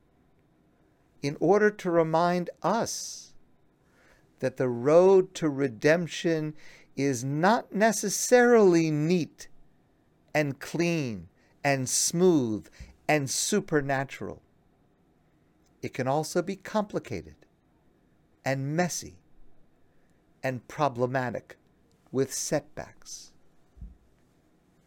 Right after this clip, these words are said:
I've shared with you before, and this is essential to our experience at the Seder, that all of us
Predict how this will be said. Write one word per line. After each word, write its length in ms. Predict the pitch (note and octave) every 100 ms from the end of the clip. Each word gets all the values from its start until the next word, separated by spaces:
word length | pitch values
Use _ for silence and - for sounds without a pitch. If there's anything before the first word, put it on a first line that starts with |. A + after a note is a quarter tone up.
| _ _ _ _ _ _ _ _ _ _ _ _ _ _ _ _ _ _ _ _ _ _ -
I've 120 | -
shared 320 | - D3 E3+
with 200 | E3 D3+
you 120 | D3
before, 480 | B2+ C3 - C#3 C3+
and 200 | C3+ A#2+
this 200 | C3+ C3+
is 200 | C#3 B2 -
essential 1300 | C3 - - - - - G#3+ A3+ - D#3 A2+ F2 - - - _
to 180 | - D3
our 220 | C#3 C3
experience 1080 | B2 - - - F3 G3 F#3 F3+ D#3+ - - - _ -
at 120 | C3
the 100 | A#2+
Seder, 720 | - - E3+ E3+ D#3+ D#3 D#3 _ _ _ _ _ _ _ _ _ _ _ - _
that 320 | B2 D3 D3 _ -
all 480 | D#3+ G3 A3 A3 G3
of 240 | E3+ B2+ -
us 580 | E3 G3 F3+ - - -